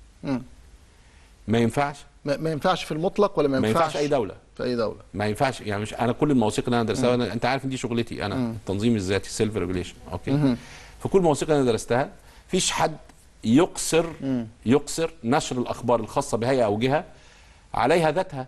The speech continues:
Speaker 2: لوحدها.
Speaker 1: مم.
Speaker 2: يعني فاهم أنت الفكرة إيه؟
Speaker 1: مم.
Speaker 2: إن إحنا لو عندنا خبر عن الشرطة أو الجيش، الميثاق بيقول لنا ما ناخدوش إلا من الشرطة أو الجيش.
Speaker 1: مم.
Speaker 2: ده كلام ما يصحش. إحنا ناخد الأخبار الخاصة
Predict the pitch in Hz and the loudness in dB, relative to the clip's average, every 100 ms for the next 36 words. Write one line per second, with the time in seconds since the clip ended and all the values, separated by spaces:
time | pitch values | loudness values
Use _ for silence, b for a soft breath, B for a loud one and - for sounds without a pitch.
0 | - 110 127 127 165 131 117 _ - _ | -10 -2 -2 -2 -6 -6 -12 _ -20 _
1 | - - 143 143 139 127 117 - 107 107 | -20 -6 2 2 4 2 0 -2 0 2
2 | 107 98 B B 147 147 151 151 131 156 | 0 -2 B B 0 2 0 0 0 0
3 | 147 127 139 139 127 117 - 120 147 131 | 0 0 0 0 -2 -2 2 4 4 2
4 | 135 160 165 151 131 120 - 120 101 90 | 4 0 2 2 2 0 -2 -2 0 0
5 | 104 113 131 - 104 104 107 147 135 113 | 0 0 0 0 0 2 2 0 0 2
6 | 139 131 120 156 127 - 165 175 147 123 | 2 2 2 0 -2 2 4 4 4 2
7 | - 127 - 82 - - - - 127 117 | 2 -2 -4 -6 -8 -14 -18 -4 -4 -2
8 | 110 127 151 117 - - - - - B | -2 0 0 0 -4 -12 -16 -20 -20 B
9 | B B B 120 131 185 - 160 127 - | B B B 2 4 2 0 -2 -2 -2
10 | 104 123 120 104 92 156 156 - | -6 0 0 0 -2 -2 -2 -4